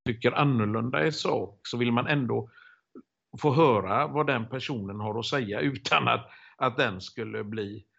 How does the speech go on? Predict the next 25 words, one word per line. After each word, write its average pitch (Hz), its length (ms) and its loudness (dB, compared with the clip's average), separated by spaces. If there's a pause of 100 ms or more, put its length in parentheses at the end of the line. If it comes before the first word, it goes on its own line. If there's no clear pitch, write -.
(280)
avbruten 107 880 -6
hela 120 400 -2
tiden. 120 580 -2
Så 110 340 2 (600)
därav 151 540 8
då 131 140 0
så, 117 440 2
eh, - 500 -4 (800)
tittar 117 360 2
jag 135 200 4
lite 175 280 2
och 123 120 2
då 139 120 0
får 139 320 2
man 143 340 -2 (180)
också, 117 720 0 (100)
eh, 147 100 4
lite 127 380 0
såna 101 640 0 (460)
förslag 127 520 4
och 127 80 2
då 135 120 0
poppar - 320 -2
det 147 340 2
upp, - 300 -4